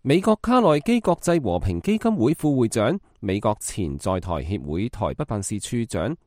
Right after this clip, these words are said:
包道格近日喺亞洲協會香港中心就美國總統川普近期亞洲之行發表評論。包道格喺重點講到北韓問題嘅時候表示，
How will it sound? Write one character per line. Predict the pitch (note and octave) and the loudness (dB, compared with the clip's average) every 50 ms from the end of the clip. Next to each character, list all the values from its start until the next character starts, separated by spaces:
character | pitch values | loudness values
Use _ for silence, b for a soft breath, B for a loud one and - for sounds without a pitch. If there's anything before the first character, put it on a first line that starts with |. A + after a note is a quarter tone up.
| _ | _
包 | - G#3 G3+ G3 G3+ G3 | -2 0 0 0 0 -2
道 | - B2 G#2+ G#2+ | -2 -2 -2 -2
格 | G2+ - A#2+ A2+ - _ _ _ _ _ _ _ - | 0 0 -2 -2 -2 _ _ _ _ _ _ _ -6
近 | G#2 F#2+ F2+ | -4 -2 -2
日 | F2+ D#2 - _ _ _ _ _ | -2 -4 -6 _ _ _ _ _
喺 | - G2+ G2+ G2+ | -6 -4 -4 -4
亞 | - G#2+ G2+ G2+ | -2 -4 -4 -2
洲 | - A#2+ A#2 A2+ | -2 -2 -4 -2
協 | G#2+ G#2+ C2 C#2 | -4 -6 -6 -4
會 | D#2 F#2 G#2 | -4 -4 -4
香 | G#2+ E3 D#3+ D#3 | -4 -4 -4 -4
港 | C#3+ F2+ G2 A#2+ | -4 -4 -4 -4
中 | - E3 D#3+ | -4 -4 -4
心 | D3 - D#3 D#3 D#3 b b b b b | -2 0 0 0 -2 b b b b b
就 | b - - D#3+ D#3+ | b -2 0 0 0
美 | D3+ C#3 A#2 B2+ D#3+ | 0 0 0 0 0
國 | - F3 E3 - | 0 -2 -2 -2
總 | - C#3+ D#3+ F#3 | -2 -6 -6 -4
統 | - G3+ G3+ | -2 -4 -2
川 | - A3+ A#3 A#3 A3+ | 0 0 0 0 0
普 | - C3 E3 F3 | 0 0 -2 0
近 | - B2+ B2 - | -2 -4 -4 -2
期 | - G2 F#2 - | -2 -2 -2 -2
亞 | D#3 D#3 E3 E3 | -2 -2 -2 0
洲 | - G#3+ A3 | 0 -2 -2
之 | - A3+ G3+ | 0 0 0
行 | D#3+ A2+ F2+ D2+ | 0 0 -2 -2
發 | D2+ - C#3+ C3 | -4 -4 -4 -4
表 | - - B2+ F3 | -2 -2 -4 -2
評 | - B2 F2 D#2+ | 0 -2 -2 0
論。 | F2+ G#2 G#2+ A2 A2 A2 B2+ _ _ _ _ _ _ _ _ _ _ _ _ | 0 0 0 0 -2 -4 -6 _ _ _ _ _ _ _ _ _ _ _ _
包 | - A#2 A#2 A#2 A2+ | -4 -2 -2 -2 -2
道 | A2 F#2 F2 | -4 -4 -4
格 | - - F#2+ E2+ F2+ F2+ - | -4 -4 -4 -4 -4 -6 -6
喺 | F#2 F2 G2 A2 | -6 -6 -6 -6
重 | - - G#2+ F2 E2+ F2 E2 | -6 -6 -4 -4 -4 -6 -6
點 | E2 E2 F#2 A2+ A#2 | -6 -4 -4 -4 -2
講 | G2+ E2 F#2+ A2+ | -2 -2 -2 -2
到 | A#2+ G#2+ G2 F#2+ | -2 -2 -4 -4
北 | - A#2+ | -4 -6
韓 | A2+ G2 C2+ D2+ | -6 -6 -6 -6
問 | E2 E2 E2+ F2 | -6 -6 -6 -6
題 | - E2+ C#2+ D2+ | -6 -8 -8 -6
嘅 | F#2+ | -6
時 | - - - - | -8 -8 -8 -6
候 | E2 F2 D#2+ | -6 -6 -6
表 | - E2 D#2+ G#2+ | -6 -6 -6 -4
示， | B2 - - - D#2 | -6 -6 -6 -6 -6